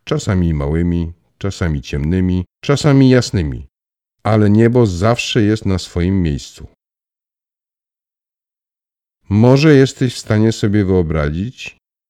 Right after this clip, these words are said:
że twoje myśli są zapisane w chmurach, które cię mijają,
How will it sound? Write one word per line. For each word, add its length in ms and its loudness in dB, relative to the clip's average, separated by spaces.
że 220 -2
twoje 320 2
myśli 380 0
są 200 -2
zapisane 580 -2
w 40 -20
chmurach, 440 -6
które 300 0
cię 160 -4
mijają, 920 2